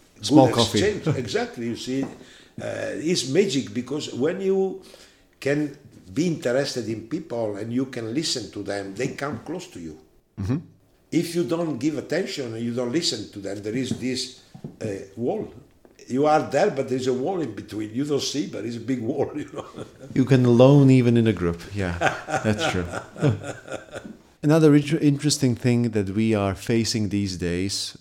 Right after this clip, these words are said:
Speaker 1: at least what most companies are reporting, is that there is not enough people.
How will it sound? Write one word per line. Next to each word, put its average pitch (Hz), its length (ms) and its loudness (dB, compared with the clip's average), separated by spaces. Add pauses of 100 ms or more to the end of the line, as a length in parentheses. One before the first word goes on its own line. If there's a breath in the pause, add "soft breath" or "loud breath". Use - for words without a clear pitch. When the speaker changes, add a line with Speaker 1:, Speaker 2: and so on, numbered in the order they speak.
Speaker 1:
at 101 140 -6
least 98 340 -2 (140)
what 92 200 -4
most 107 420 0
companies 101 500 0
are 90 100 -2
reporting, 107 640 0 (600 loud breath)
is 98 180 -4
that 95 200 0
there 101 180 2
is 95 260 -2
not 113 320 2
enough 107 300 -2
people. 76 420 -10